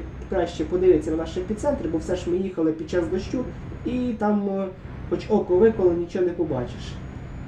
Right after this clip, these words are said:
Ну, тут, дивіться, епіцентр, ну, типовий епіцентр, який у нас є і в Україні. Е, в Києві їх, е, багато, м, здається, десь до чотирьох чи п'яти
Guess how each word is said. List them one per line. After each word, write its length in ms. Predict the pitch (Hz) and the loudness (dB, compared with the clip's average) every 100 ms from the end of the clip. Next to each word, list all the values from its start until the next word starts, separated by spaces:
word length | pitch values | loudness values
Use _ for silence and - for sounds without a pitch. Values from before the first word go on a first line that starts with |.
| - - | -10 -10
Ну, 100 | 311 | -6
тут, 120 | 220 | -4
дивіться, 300 | 175 151 - - | -2 -4 -6 -10
епіцентр, 560 | - - 214 262 269 220 | -10 -2 0 0 0 -2
ну, 300 | 214 - 180 | -4 -6 -4
типовий 380 | 208 196 180 | -2 0 0
епіцентр, 460 | 156 160 254 262 175 | 0 -2 0 0 0
який 200 | 156 208 | 2 4
у 80 | 160 | 4
нас 280 | 160 160 175 | 2 0 4
є 100 | 180 | 4
і 360 | 151 151 143 123 - - - - - - - - | 6 4 4 0 -6 -12 -12 -12 -14 -16 -18 -10
в 100 | 156 | -8
Україні. 480 | 156 160 143 120 131 - - - 156 | 0 4 4 2 -4 -8 -20 -4 2
Е, 100 | 156 | 2
в 100 | - | 6
Києві 340 | 311 262 214 | 8 8 6
їх, 300 | 202 196 - | 4 0 4
е, 40 | |
багато, 680 | 156 143 143 226 294 294 240 | 4 4 2 2 0 0 2
м, 320 | 220 185 180 | 2 2 0
здається, 340 | 160 202 214 180 | 4 4 6 4
десь 140 | 175 | 2
до 120 | 160 | 0
чотирьох 400 | 156 - 180 160 | -4 -2 0 0
чи 120 | - 151 | 0 -2
п'яти 380 | 175 175 262 | -2 0 -2